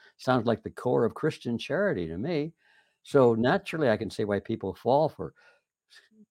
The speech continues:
slogans like that. Another communist slogan, "Fight against war and, and, um, racism," you know,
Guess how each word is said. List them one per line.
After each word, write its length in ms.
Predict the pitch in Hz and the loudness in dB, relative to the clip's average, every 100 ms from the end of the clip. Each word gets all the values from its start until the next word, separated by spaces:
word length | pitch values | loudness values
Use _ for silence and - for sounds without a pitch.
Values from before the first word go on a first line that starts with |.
| _ - | _ -12
slogans 540 | - 147 190 95 82 | 0 2 2 0 -4
like 220 | 85 76 | -8 -8
that. 200 | 82 127 | -6 -6
Another 240 | 123 113 110 | -2 0 0
communist 460 | - 113 107 101 | 2 0 0 -4
slogan, 340 | - 120 120 - - - _ _ _ - | -4 -2 -4 -8 -16 -20 _ _ _ 0
"Fight 260 | 135 190 | 4 4
against 320 | 170 156 - | 2 0 -2
war 520 | 107 147 175 170 139 - _ - | 2 4 6 4 2 -4 _ -6
and, 440 | 113 113 104 87 - _ _ 104 | -2 0 0 -4 -10 _ _ -4
and, 340 | 101 92 80 | -4 -4 -6
um, 400 | 90 87 78 78 _ - | -6 -6 -10 -14 _ 0
racism," 560 | 123 185 - 120 95 - - | 4 6 6 2 2 -6 -6
you 120 | 143 | -2
know, 260 | 156 175 | -2 -2